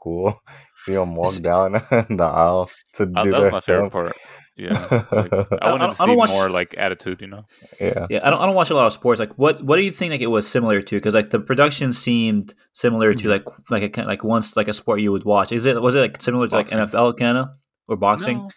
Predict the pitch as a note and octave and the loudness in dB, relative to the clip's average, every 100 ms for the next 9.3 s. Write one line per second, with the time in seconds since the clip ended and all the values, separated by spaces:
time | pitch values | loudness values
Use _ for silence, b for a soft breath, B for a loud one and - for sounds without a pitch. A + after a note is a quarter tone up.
0 | _ - D#2 D#2 E2 F#2 E2+ F#2+ F2 F2+ | _ -6 -6 -6 -4 -2 -2 -6 -6 -6
1 | E2+ E2+ - - F2 F2 G2+ A#2 G2+ F#2+ | -6 -8 -2 -2 0 -4 -2 2 2 4
2 | F#2+ F2 D#2 C2 - A2+ A#2 - D#3 D#3+ | 2 2 0 -4 2 4 4 2 -2 0
3 | F#2 E2+ E2+ D#2 D2+ - C2 A#1+ - - | 2 2 2 0 -2 -4 -4 -4 -8 -18
4 | _ - D#2 - E2+ E2+ E2 E2 E2 F#2 | _ -14 -12 -8 -2 0 2 0 0 -6
5 | - _ F2 D#2 D#2 D#2+ - - A#2 G#2+ | -14 _ 0 0 0 -2 0 2 2 2
6 | G#2+ B2 - b b b A#2+ G2+ F#2 F2 | -2 -8 -16 b b b -2 0 0 -2
7 | G#2 _ _ C#3+ F3 B2 A#2 C#3+ C3+ A#2 | -12 _ _ -2 2 0 2 0 2 2
8 | - - - A2 G2+ A2 G2 F2+ F2 F2+ | 2 -4 -2 0 0 -2 -4 -4 -2 -2
9 | E2 E2 E2 | -4 -6 -8